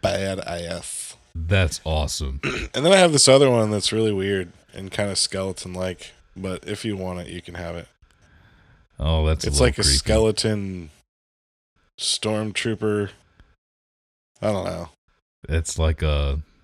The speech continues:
Speaker 2: a, a, a walker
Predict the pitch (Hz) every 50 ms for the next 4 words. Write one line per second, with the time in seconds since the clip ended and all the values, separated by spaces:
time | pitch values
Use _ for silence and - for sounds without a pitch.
0 | _ _ _ _ _ - - _ - 71 69 67 69 69 69 69 69 71 - -
1 | - - - - - _ _ - 147 - _ _ _ - 76 78 76 73 69 71
2 | - _ _ _ - 139 - _ - - _ _ _ _ _ _ _ _ _ -
3 | 76 76 73 73 76 90 92 - - 78 69 71 69